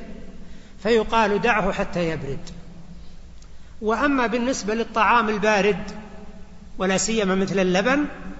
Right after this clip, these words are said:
فإنه يمكن إزالة الأذى أو القذر الذي في اللبن، يمكن إزالته بعود أو إزالته مثلًا بملعقة. وقد ورد في الحديث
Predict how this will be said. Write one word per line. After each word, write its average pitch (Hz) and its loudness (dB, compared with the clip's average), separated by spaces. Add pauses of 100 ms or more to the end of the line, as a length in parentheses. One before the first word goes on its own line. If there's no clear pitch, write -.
(460)
فإنه 262 4
يمكن 214 2
إزالة 208 4 (1200)
الأذى 196 4
أو 196 4
القذر 190 4
الذي 185 2
في 190 -2
اللبن، 190 4 (540)
يمكن 247 4
إزالته 202 2
بعود 262 2 (720)
أو 220 2
إزالته 214 0
مثلًا 214 -2
بملعقة. 202 0 (1800)
وقد 254 0
ورد 294 4
في 180 0
الحديث 214 2